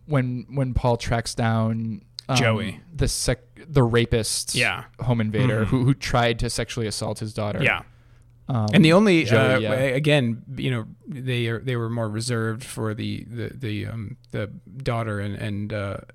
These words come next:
Speaker 2: and wife, because in the original, uh, Death Wish, like, it is a fairly brutal rape scene, whereas in, in this film, um, he just, like, tries to touch her, he tries to,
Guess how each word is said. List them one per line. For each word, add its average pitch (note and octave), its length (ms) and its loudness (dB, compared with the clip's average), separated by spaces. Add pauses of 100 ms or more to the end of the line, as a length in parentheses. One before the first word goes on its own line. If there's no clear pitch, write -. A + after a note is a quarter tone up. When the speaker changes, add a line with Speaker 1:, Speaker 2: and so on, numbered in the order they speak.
(260)
Speaker 2:
and A2 160 -8
wife, C#3 320 0
because A#2+ 320 -4
in A2+ 80 -4
the G#2+ 80 -4
original, A#2 580 -2 (520)
uh, G2+ 160 -4
Death G#2 300 -4
Wish, G2+ 240 -4
like, G#2 160 -6
it G2+ 140 -6
is C3 180 -2
a G#2+ 200 -8
fairly C3 360 0
brutal A#2 420 -2
rape G#2+ 280 -4
scene, F#2+ 380 -4
whereas F#2+ 380 -4
in, F#2+ 160 -6
in G2 180 -6
this G#2+ 220 -4
film, G2 520 -8
um, G2 280 -8
he A#2+ 160 -6
just, - 220 -6
like, G#2 180 -8
tries E3 580 -4
to F#3+ 100 -2
touch - 340 -2
her, F3+ 300 0
he C#3 160 -2
tries B2+ 440 -2
to, B2+ 240 -2